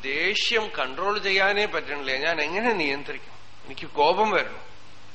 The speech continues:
മഹർഷി ചോദി-, അപ്പോ ചോദിച്ചു, "എപ്പോ കോപം വന്നു?" "ഇന്നലെ രാവിലെ ഒമ്പത് മണിക്ക് എനിക്ക് കോപം വന്നു."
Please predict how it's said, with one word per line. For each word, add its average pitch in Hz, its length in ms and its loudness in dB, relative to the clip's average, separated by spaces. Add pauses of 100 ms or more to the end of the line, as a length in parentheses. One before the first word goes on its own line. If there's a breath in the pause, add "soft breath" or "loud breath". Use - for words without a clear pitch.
(480 soft breath)
മഹർഷി 143 340 -6
ചോദി-, 139 420 -4
അപ്പോ 131 520 -4 (800 loud breath)
ചോദിച്ചു, 151 320 -4
"എപ്പോ 143 440 4
കോപം 160 360 4
വന്നു?" 120 280 -4 (1000 loud breath)
"ഇന്നലെ 240 500 10
രാവിലെ 202 580 8
ഒമ്പത് 220 580 6
മണിക്ക് 214 360 4
എനിക്ക് 185 260 2
കോപം 160 420 0
വന്നു." 123 240 -8